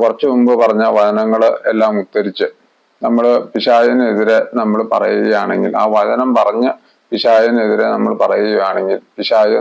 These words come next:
നമ്മളെ വിട്ടുപോകും. വചനത്തെ പിശാചിന് ഭയങ്കര പേടിയാണ്. കാരണം വചനം ദൈവം തന്നെയാണ് എന്ന് ബൈബിൾ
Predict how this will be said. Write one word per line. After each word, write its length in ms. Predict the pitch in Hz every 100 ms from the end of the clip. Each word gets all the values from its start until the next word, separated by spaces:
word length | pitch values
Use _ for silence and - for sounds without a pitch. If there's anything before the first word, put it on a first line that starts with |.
| 110
നമ്മളെ 280 | 101 101 104
വിട്ടുപോകും. 480 | 92 - 87 78 - - _ _ - - - -
വചനത്തെ 560 | 110 120 139 143 151 151
പിശാചിന് 600 | 131 117 120 113 117 120
ഭയങ്കര 440 | 110 104 104 107 107 -
പേടിയാണ്. 500 | 95 98 98 82 - _ _ _ _ -
കാരണം 400 | 104 110 117 110
വചനം 540 | 101 101 120 127 - 104
ദൈവം 500 | 101 113 135 135 113
തന്നെയാണ് 460 | 107 101 98 101 98 -
എന്ന് 180 | 104
ബൈബിൾ 400 | 101 95 101 104